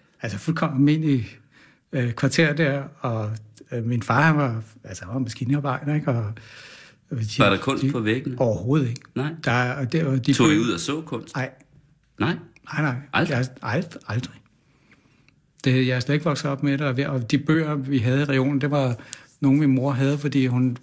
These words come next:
Speaker 1: på et tidspunkt blev nødt til at tage job i en boghandel, øh, s-, som rengørings- eller andet. Og så fik hun sådan nogle lademands, øh, ikke leksikon, men sådan noget, sådan nogle udgivelser. Så,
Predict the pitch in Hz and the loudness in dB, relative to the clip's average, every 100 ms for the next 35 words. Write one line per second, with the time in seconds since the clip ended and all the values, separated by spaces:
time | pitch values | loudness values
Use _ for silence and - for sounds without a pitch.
0 | - 135 - 139 147 135 127 131 143 - | -4 -2 0 0 0 0 0 0 -2 -2
1 | 123 - 127 131 131 113 131 135 139 135 | -2 2 0 2 0 2 2 2 -2 -4
2 | 131 117 - - - - _ _ 135 123 | -6 -8 -14 -20 -20 -20 _ _ 0 2
3 | 117 113 110 - - - 117 120 135 143 | 2 0 -2 -6 -6 -2 0 4 2 2
4 | 123 - 127 127 127 131 127 _ _ _ | -2 -2 0 2 2 2 -2 _ _ _
5 | _ - - - - 131 - 135 135 120 | _ -20 -16 -14 -2 0 4 4 4 2
6 | 107 - - _ - 135 135 135 135 131 | -4 -14 -20 _ -2 0 0 2 4 2
7 | 110 113 131 135 120 120 - - - 135 | 0 -2 0 0 0 -4 -6 -8 -8 -4
8 | 123 127 139 143 127 117 113 131 - 127 | -4 0 2 2 2 2 0 -2 0 4
9 | 123 113 135 127 117 110 113 - 120 113 | 4 2 2 2 0 -4 -6 -6 -4 -2
10 | 139 131 143 123 127 113 131 | 0 2 2 0 -2 0 -2